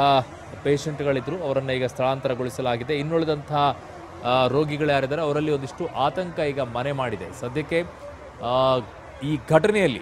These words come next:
ಇಪ್ಪತ್ತೆರಡು ಮಂದಿ ಸಾವನ್ನಪ್ಪಿದ್ದಾರೆ. ದೃಶ್ಯಗಳೆಲ್ಲ ನೋಡ್ತಾ ಇದ್ದೀರಾ ನೀವು, ಆ, ಆಕ್ಸಿಜನ್ ಸೋರಿಕೆಯ ದೃಶ್ಯಾವಳಿಗಳನ್ನ. ರೀಫಿಲ್ಲಿಂಗ್ ವೇಳೆಯಲ್ಲಿ ಆ ಟ್ಯಾಂಕರ್ ಕಾಣಿಸ್ತಾ ಇದೆ, ಟ್ಯಾಂಕರನ್ನ ತಂದು, ಆ, ರೀಫಿಲ್ಲಿಂಗ್ ಅನ್ನ ಮಾಡ್ತಾರೆ. ಎಲ್ಲ ಆಸ್ಪತ್ರೆಗಳಲ್ಲೂ ನಡೆಯುತ್ತೆ ಇದು ರೀಫಿಲ್ಲಿಂಗ್ ಮಾಡುವಂಥದ್ದನ್ನ.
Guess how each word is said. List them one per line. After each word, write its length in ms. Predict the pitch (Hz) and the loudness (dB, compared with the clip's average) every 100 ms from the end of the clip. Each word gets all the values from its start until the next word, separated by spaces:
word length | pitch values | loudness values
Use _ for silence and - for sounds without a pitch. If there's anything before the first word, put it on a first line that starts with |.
| - | -8
ಇಪ್ಪತ್ತೆರಡು 760 | 131 208 190 - 185 220 269 | -6 -4 -4 0 2 4 2
ಮಂದಿ 440 | 240 196 160 170 180 - - - - - - - - - - - - - - - - - - | 2 2 2 -2 -2 -10 -18 -18 -18 -18 -18 -18 -18 -18 -18 -18 -18 -18 -18 -18 -18 -10 0
ಸಾವನ್ನಪ್ಪಿದ್ದಾರೆ. 760 | 143 135 131 117 117 98 92 98 | 0 0 -4 -6 -8 -8 -8 -8
ದೃಶ್ಯಗಳೆಲ್ಲ 560 | 120 113 156 143 143 143 | -10 -6 -4 -2 -2 -2
ನೋಡ್ತಾ 360 | 135 151 151 | -6 -6 -2
ಇದ್ದೀರಾ 280 | 147 131 127 | -2 -2 -4
ನೀವು, 180 | 117 107 139 - - - - - - - | -4 -8 -10 -14 -18 -18 -18 -18 -18 -12
ಆ, 200 | 113 117 | -4 0
ಆಕ್ಸಿಜನ್ 440 | 127 - 139 143 135 | 0 -2 -6 -6 -4
ಸೋರಿಕೆಯ 440 | 131 131 131 135 | -4 -4 -4 -4
ದೃಶ್ಯಾವಳಿಗಳನ್ನ. 800 | 113 113 - 131 123 113 117 117 120 | -4 -6 -2 0 0 -4 -6 -6 -8
ರೀಫಿಲ್ಲಿಂಗ್ 540 | 120 143 143 147 147 135 | -4 -4 -2 -4 -4 -4
ವೇಳೆಯಲ್ಲಿ 380 | 131 120 98 | -2 -2 -2
ಆ 120 | 98 110 | -4 -4
ಟ್ಯಾಂಕರ್ 480 | - 131 147 147 | -2 -4 -2 -6
ಕಾಣಿಸ್ತಾ 440 | 135 131 131 - 123 | -4 -6 -6 -6 -6
ಇದೆ, 140 | 113 | -4
ಟ್ಯಾಂಕರನ್ನ 640 | 139 120 131 131 135 123 123 117 | -4 -4 -4 -6 -6 -6 -8 -6
ತಂದು, 300 | 147 151 165 | -6 -4 -2
ಆ, 840 | 202 - - - - - - 113 123 | -4 -6 -16 -16 -18 -16 -8 -4 0
ರೀಫಿಲ್ಲಿಂಗ್ 460 | 147 147 170 160 | -2 -2 -4 -4
ಅನ್ನ 120 | 151 139 | -4 -4
ಮಾಡ್ತಾರೆ. 460 | 131 - 139 156 | -4 -6 -8 -6
ಎಲ್ಲ 180 | 143 175 | -2 2
ಆಸ್ಪತ್ರೆಗಳಲ್ಲೂ 840 | 196 175 - 175 156 156 156 160 | 4 4 2 -6 -4 -2 -2 -2
ನಡೆಯುತ್ತೆ 460 | 147 135 151 139 123 | -4 -2 -2 -2 -6
ಇದು 160 | 113 139 | -4 -6
ರೀಫಿಲ್ಲಿಂಗ್ 480 | 143 131 139 135 | -6 -6 -6 -6
ಮಾಡುವಂಥದ್ದನ್ನ. 680 | 127 120 123 117 110 95 101 | -6 -4 -4 -6 -10 -10 -10